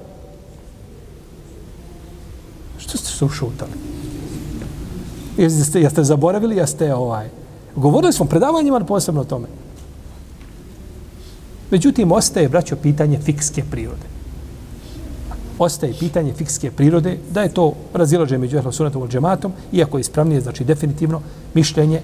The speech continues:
učenjaka, imaju jače, ne, ne da oni nemaju argumente, imaju argumente svakako. Međutim, argumenti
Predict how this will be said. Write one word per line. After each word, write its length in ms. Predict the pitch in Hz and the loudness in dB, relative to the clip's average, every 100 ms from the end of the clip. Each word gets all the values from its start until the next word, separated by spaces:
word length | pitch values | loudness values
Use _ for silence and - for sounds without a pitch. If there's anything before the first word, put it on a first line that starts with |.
| - - - - | -6 -14 -10 -2
učenjaka, 680 | 156 131 135 147 147 156 156 | 2 2 4 2 2 2 4
imaju 360 | 151 139 131 123 - - - | 6 6 4 -2 -10 -8 2
jače, 400 | 165 160 151 151 151 | 2 4 2 2 2
ne, 240 | 139 151 156 | 2 4 4
ne 160 | 160 | 4
da 120 | 151 | 6
oni 160 | 156 151 | 4 4
nemaju 300 | 139 143 151 | 4 4 4
argumente, 440 | 147 143 156 - 139 | 4 4 2 0 -4
imaju 240 | 127 123 120 | -2 0 0
argumente 340 | 123 139 147 | 0 2 2
svakako. 460 | - - - 170 175 - - | 2 0 0 -2 -4 -12 -4
Međutim, 400 | 156 190 - 180 185 - - | 0 2 2 0 0 -12 -2
argumenti 500 | 226 220 196 160 175 | 0 2 2 2 -2